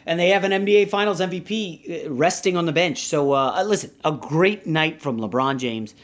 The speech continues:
Anthony Davis, obviously, hey, I forgot to give him his shine. He was, he was pretty fantastic. A little ankle scare there kind of freaked me the hell out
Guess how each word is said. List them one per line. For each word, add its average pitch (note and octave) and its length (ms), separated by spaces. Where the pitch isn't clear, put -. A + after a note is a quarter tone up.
Anthony E3+ 340
Davis, D3 340
obviously, C3 440
hey, G#2+ 260
I F2 60
forgot A#2 300
to G2+ 80
give A#2+ 120
him B2 160
his A2 120
shine. G#2+ 280
He B2 120
was, A#2+ 160
he B2 100
was A#2 140
pretty B2+ 220
fantastic. A#2+ 600
A - 20
little E3 280
ankle D#3 340
scare D3 380
there C#3 240
kind C3+ 280
of G#2+ 100
freaked C3+ 300
me C#3 120
the A2+ 100
hell A2+ 240
out A2 260